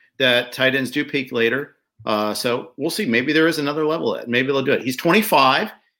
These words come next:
He's a little older than most tight ends. Not like, you know, not like, uh, Hayden Hurst old. You know, that was one of the things that kinda cracked me up. You know, when,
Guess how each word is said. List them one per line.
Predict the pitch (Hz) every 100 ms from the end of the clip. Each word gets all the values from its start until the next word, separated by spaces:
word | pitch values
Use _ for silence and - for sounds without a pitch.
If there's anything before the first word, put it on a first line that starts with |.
| _ _
He's | 185
a | 175
little | 185 285 285
older | 180 185 131 101 - -
than | 113
most | 113 -
tight | 110 98
ends. | 95 98 -
Not | 151 160
like, | 156 127 127 - _ - - -
you | 143
know, | 92 - _ _ _ -
not | 156 175
like, | 160 147 135
uh, | 135 123
Hayden | 143 160 123
Hurst | 135 185 -
old. | 104 82 92 _ _ _ -
You |
know, | 110
that | 165
was | 214 170
one | 165
of |
the | 135
things | 131 127
that | 123 107
kinda | 143 123
cracked | - 123 -
me | 113
up. | 110 - 117
You | 110
know, | 95 104 - - _ -
when, | 147 139